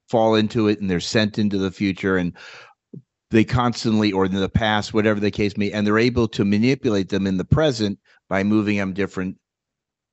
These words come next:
events in, in, in history or whatever. And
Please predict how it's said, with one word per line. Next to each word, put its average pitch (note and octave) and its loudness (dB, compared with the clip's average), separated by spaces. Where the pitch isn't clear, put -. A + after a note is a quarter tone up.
events G#2 2
in, F2 0
in, F#2+ -4
in F2+ -6
history A#2+ 2
or F2+ 4
whatever. F#2 0
And F#2 0